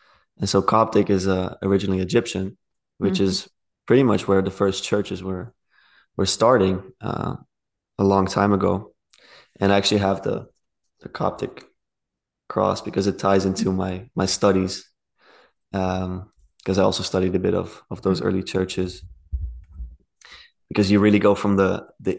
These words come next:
Speaker 1: Egyptian culture, like, you have the, the temples, like, the, the Egyptian hieroglyphs everywhere.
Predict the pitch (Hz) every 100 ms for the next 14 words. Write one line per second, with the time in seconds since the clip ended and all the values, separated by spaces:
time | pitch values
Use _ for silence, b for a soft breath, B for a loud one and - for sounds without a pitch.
0 | 104 98 107 - 107 98 - 98 - 113
1 | 113 95 98 98 - 95 95 - _ _
2 | _ b b b b 98 110 104 101 98
3 | 98 95 95 - 92 95 - - - 101
4 | 101 98 95 - 98 98 104 101 98 92
5 | 95 98 95 95